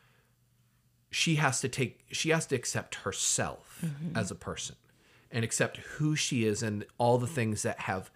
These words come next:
Speaker 1: built up to create her as who she is.
Speaker 2: Who she's become.
Speaker 1: Yes, who she's, you're, you're absolutely right. Who she's become. And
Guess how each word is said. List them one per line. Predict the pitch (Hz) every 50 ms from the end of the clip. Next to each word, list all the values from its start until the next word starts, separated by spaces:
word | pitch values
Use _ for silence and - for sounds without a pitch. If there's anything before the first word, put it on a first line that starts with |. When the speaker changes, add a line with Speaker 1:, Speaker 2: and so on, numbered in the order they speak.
| - - - - - _ _ _ _ _ _ _ 214 135 120 - - _
Speaker 1:
built | - 147 156 165 160 - 139
up | 123 117 - - -
to | - -
create | - - - - 123 135 156 - -
her | - 107 95 90
as | 90 87 -
who | - - 220 226
she | - - - 76
is. | 67 - - - - - - - - -
Speaker 2:
Who | - 220 208
she's | - - 202 190 175
become. | 156 151 - - - - - 156 151 151 135 147 -
Speaker 1:
Yes, | - 123 117 98 - - -
who | - 147
she's, | 123 - 156 143 123 - _ _
you're, | - 113 120 120 -
you're | 120 110 110
absolutely | 110 117 110 - 135 117 104 95
right. | 90 80 71 - - - - _ _ -
Who | 113 135 143
she's | 127 - 151 131 117
become. | - 110 - - 127 110 90 - -
And | 117 113 110 110